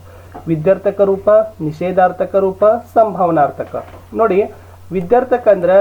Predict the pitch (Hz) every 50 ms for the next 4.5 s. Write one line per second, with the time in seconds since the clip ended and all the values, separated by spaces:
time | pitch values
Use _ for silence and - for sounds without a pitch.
0 | 202 - - 160 160 160 - - 226 220 208 208 190 190 180 180 190 202 202 -
1 | - 165 165 175 165 160 170 180 180 190 190 - 156 151 147 160 175 180 165 -
2 | - 175 180 170 - 160 - - 170 165 170 160 147 151 185 196 - 208 - -
3 | 170 160 - - 135 131 131 - - - - - 165 165 156 - 214 214 214 214
4 | 202 190 - 208 196 - 208 196 185 196